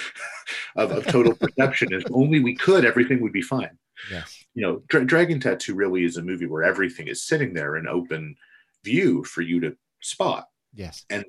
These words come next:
Speaker 1: those movies that turn us into detectives, like Seven,
Speaker 2: Yes.
Speaker 1: can be really fun.
Speaker 2: Of course.
Speaker 1: You know?
Speaker 2: That, that, I mean, uh, that,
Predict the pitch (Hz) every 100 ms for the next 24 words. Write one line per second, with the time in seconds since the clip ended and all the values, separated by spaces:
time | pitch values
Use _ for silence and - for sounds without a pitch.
0 | - 117 120 117 131 131 - - - 113
1 | 101 87 92 87 87 87 87 87 - -
2 | 92 98 - - _ _ _ _ 82 82
3 | - 85 82 87 - _ _ _ 92 80
4 | - - - _ _ _ _ - - 113
5 | 104 90 101 92 87 139 67 - _ _
6 | _ _ _ _ _ _ 135 120 - 180
7 | - 151 - - 135 151 139 131 123 131
8 | 139 135 - 113 _ _ 135